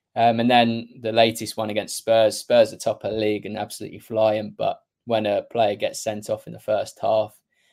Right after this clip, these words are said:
you're at Kenilworth Road, you really want to be taking advantage of that, and we, we couldn't, didn't really create anything either, which was a little bit of a, a little bit of a concern. But, you know, it's, it's been positive. Um,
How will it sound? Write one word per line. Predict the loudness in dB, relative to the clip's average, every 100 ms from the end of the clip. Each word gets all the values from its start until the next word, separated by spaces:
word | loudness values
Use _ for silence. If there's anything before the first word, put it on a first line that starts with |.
| _
you're | 4
at | 6 4
Kenilworth | -4 -4 -4 -6 0
Road, | 2 2 -2
you | -8
really | -2 -2 -2 -6 -10 -16 -8
want | -6 -6 -8
to |
be | -14 -8
taking | -6 -8 -10
advantage | -12 -10 -10 -12
of | -14 -8
that, | -8
and | -8
we, | -14 -12
we | -14
couldn't, | -12 -12 -12 -16 _ _ _ _
didn't | -4 0
really | -2 -4
create | 0 2 2
anything | 0 -8 -4
either, | 0 0 -2
which | -10 -10
was | -14 -12
a | -10
little | -10 -12
bit | -8 -8
of | -8 -6
a, | -4 -4 -6 _ _ _ _ _ _ -10
a |
little | -4 -2 -4
bit | -12
of | -16
a |
concern. | -18 -16 -8 -6 -6 -6
But, | -2 -2 -2 _ _ _ _ _ _ _ _ -12
you | -4
know, | -2 -2
it's, | -4 -6
it's | -6 -2
been | -2 2
positive. | 2 2 -2 -4 -4 -6 _ _ _ -16
Um, | -10 -6 -4 -4 -8 -12